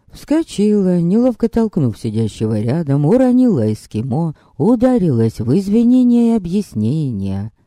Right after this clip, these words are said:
Тип замахал руками, возражая, щебеча что-то невнятно.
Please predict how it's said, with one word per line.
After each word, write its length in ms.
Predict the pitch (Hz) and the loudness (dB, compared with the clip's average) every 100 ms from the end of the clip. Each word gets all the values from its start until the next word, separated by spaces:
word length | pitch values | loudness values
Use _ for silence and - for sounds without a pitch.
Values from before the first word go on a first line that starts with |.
| _ | _
Тип 220 | - 240 | -4 -2
замахал 500 | 240 247 247 240 240 | 2 2 2 0 2
руками, 520 | 240 226 180 180 135 | 2 0 0 0 0
возражая, 920 | 113 113 113 110 107 110 160 147 117 110 | 0 0 -2 -4 -2 -4 -2 -2 -2 -2
щебеча 680 | - 208 233 - 208 202 | -2 -2 -2 -2 -2 -2
что-то 380 | 156 - 107 104 | -4 -6 -4 -2
невнятно. 800 | 113 117 120 98 98 - - 110 | -2 -2 -4 -4 -6 -8 -10 -10